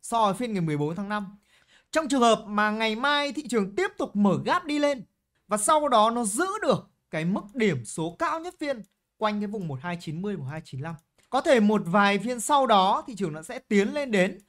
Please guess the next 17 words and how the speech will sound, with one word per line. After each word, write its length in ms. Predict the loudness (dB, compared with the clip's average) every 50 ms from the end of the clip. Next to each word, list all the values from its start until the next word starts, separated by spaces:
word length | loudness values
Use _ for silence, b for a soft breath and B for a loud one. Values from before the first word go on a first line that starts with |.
| b b b b
một 200 | -8 -8 -8 -4
ba 260 | -2 0 0 0 0
một 200 | 0 -4 -6 -6
không 280 | -4 -4 -4 -4 -4 -10
cộng 180 | -14 -16 -14 -4
trừ. 180 | -2 -2 -2 -2 -4 -8 -12 _ b b b b b
Sau 240 | -4 -2 -2 -2 0
khi 200 | 0 0 0 2 2
tiến 180 | 4 4 4
lên 220 | 4 4 2 4 4
đến 180 | 4 4 2
vùng 120 | 2 -4 -2
này, 240 | 0 0 0 0 -2
khả 340 | -2 0 2 2 2 0
năng 180 | -4 -4 -4 -6
lúc 160 | -8 -4 -2
đó 340 | 0 0 0 0 -2 -4 -8